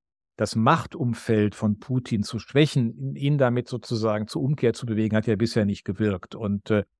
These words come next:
insofern sind das, ähm, zunächst einmal alles Sanktionen,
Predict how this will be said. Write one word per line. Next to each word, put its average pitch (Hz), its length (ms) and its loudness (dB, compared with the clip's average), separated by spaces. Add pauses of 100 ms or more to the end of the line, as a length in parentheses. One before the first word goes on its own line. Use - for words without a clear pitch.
(360)
insofern 120 380 4
sind 120 180 2
das, 113 340 4 (140)
ähm, 107 500 -4
zunächst 120 420 0
einmal 120 220 4
alles 127 260 2
Sanktionen, 127 760 0